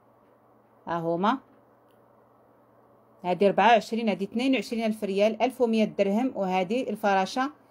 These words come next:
ألف وميتين درهم، ولكن الخميسة اللي فيها كبيرة، أربعة وعشرين ألف ريال، الخميسة اللي فيها كبيرة وغزالة،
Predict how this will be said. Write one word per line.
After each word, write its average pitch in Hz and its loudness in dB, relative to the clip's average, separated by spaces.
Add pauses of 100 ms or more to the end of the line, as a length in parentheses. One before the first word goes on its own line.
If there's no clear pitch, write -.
(260)
ألف 233 2
وميتين 220 2
درهم، 196 0
ولكن 208 0
الخميسة 226 -4
اللي 214 -2
فيها 214 0
كبيرة، 214 -2 (360)
أربعة 180 0
وعشرين 233 0
ألف 220 -4
ريال، 214 0
الخميسة 214 -2
اللي 190 -2
فيها 202 2
كبيرة 202 -2
وغزالة، 196 0